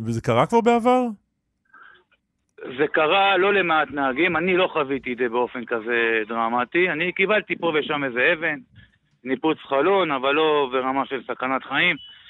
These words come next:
Speaker 2: אתמול זה היה פשוט סכנת חיים, זה היה פשוט לראות את המוות בעיניים,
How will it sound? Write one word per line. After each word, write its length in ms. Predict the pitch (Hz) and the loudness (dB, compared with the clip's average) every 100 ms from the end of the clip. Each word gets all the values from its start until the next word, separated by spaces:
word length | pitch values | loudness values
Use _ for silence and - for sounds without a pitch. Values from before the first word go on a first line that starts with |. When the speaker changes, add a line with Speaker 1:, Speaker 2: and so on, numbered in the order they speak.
| - - | -20 -12
Speaker 2:
אתמול 260 | 113 147 135 | -2 0 2
זה 60 | |
היה 120 | 139 131 | 2 0
פשוט 280 | 117 139 120 | -4 -6 -6
סכנת 280 | 120 127 123 | -4 -4 -2
חיים, 220 | 127 127 113 | -2 0 0
זה 60 | |
היה 100 | 123 | 0
פשוט 360 | 120 113 131 123 | -2 -4 -4 -2
לראות 360 | 120 135 135 | 0 0 0
את 120 | 127 120 | -2 -2
המוות 340 | 123 131 123 | 0 0 0
בעיניים, 540 | 117 120 127 156 147 | 0 0 2 2 0